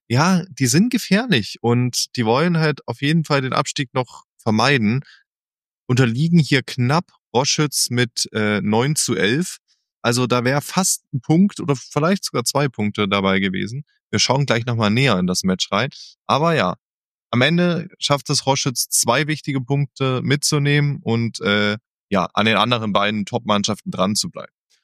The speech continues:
Das heißt, an der Tabellensituation kann ich schon mal vorwegnehmen, hat sich jetzt nicht viel geändert. Ähm,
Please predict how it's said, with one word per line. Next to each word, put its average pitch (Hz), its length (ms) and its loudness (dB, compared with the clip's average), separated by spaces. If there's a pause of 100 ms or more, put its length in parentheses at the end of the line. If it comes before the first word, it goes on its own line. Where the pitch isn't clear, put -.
(360)
Das - 100 -4
heißt, 127 200 4
an 120 60 2
der 113 80 2
Tabellensituation 110 960 0
kann 98 120 0
ich 101 100 2
schon 104 100 -4
mal 101 100 0
vorwegnehmen, 95 540 -2
hat 101 120 -4
sich 101 160 -4
jetzt - 220 -2
nicht 104 160 -2
viel 104 320 0
geändert. 85 600 -6 (600)
Ähm, 127 460 0